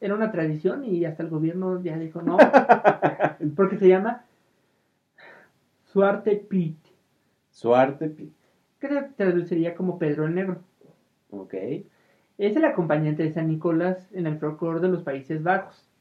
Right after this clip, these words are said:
Speaker 1: o sea, Holanda. Tradicionalmente se dice que Zwarte Piet es negro porque es un moro de España.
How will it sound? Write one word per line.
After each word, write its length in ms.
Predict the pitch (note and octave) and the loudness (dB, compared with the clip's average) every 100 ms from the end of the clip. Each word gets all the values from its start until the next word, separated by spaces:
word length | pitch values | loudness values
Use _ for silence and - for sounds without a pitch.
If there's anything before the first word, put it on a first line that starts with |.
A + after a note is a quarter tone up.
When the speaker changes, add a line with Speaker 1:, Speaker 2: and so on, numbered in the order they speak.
| _ _ _ _ | _ _ _ _
Speaker 1:
o 80 | - | -20
sea, 160 | A2 | -12
Holanda. 360 | C3+ E3 F3 D#3+ _ _ _ _ _ _ _ | -8 -4 -4 -8 _ _ _ _ _ _ _
Tradicionalmente 840 | F3+ F3 D#3+ F#3 B3 C4+ G#3 G3+ | 2 4 4 2 2 -2 -2 -2
se 120 | G3 D#3+ | -2 0
dice 320 | D#3+ F3 F#3 | 0 -2 -4
que 220 | D#3 D3+ - | -4 -6 -6
Zwarte 520 | G#3 F#3+ E3 F#3+ A3 - | -2 0 0 -4 -6 -8
Piet 280 | G#3 F#3 F3+ - _ _ _ | -6 -6 -6 -12 _ _ _
es 260 | F3+ F3+ F3+ | 0 2 0
negro 400 | A3+ A3+ F3+ F3+ | -2 2 2 2
porque 360 | F3+ F3+ D#3+ D#3+ | 0 0 0 0
es 140 | D#3 | 0
un 200 | F#3 F3+ | 0 2
moro 300 | G3 F#3 F3 | 2 2 2
de 100 | E3+ | 0
España. 520 | E3 - G3+ G3+ D#3 | -2 -4 -4 -4 -6